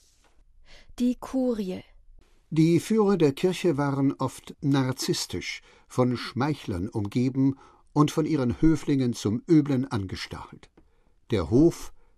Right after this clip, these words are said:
Speaker 2: ist die Lepra des Papsttums. An der Kurie gibt es manchmal Höflinge, aber insgesamt ist die Kurie etwas anderes. Sie ist eine Art Intendanz, sie verwaltet die Dienste,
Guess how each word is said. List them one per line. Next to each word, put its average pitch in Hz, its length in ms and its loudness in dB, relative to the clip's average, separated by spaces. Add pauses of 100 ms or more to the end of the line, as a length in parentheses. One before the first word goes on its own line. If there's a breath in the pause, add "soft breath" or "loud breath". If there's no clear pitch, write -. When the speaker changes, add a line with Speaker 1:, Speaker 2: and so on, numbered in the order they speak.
Speaker 2:
ist - 240 -4
die 120 60 2
Lepra 120 520 2
des 120 220 -6
Papsttums. - 720 -12 (800)
An 139 160 2
der 143 120 2
Kurie 190 440 2
gibt 160 220 -2
es 139 160 -4
manchmal 131 640 -4
Höflinge, 113 520 0 (500)
aber 113 380 -2 (240 soft breath)
insgesamt 139 800 0 (220 soft breath)
ist - 180 -4
die 117 80 -6
Kurie 135 360 0
etwas 110 420 -6
anderes. 82 580 -12 (760)
Sie - 120 -4
ist 185 240 -4
eine 139 240 -2
Art 143 360 -6 (200)
Intendanz, 131 920 0 (240 soft breath)
sie - 180 2
verwaltet 131 800 -2
die 123 80 -2
Dienste, 131 580 -2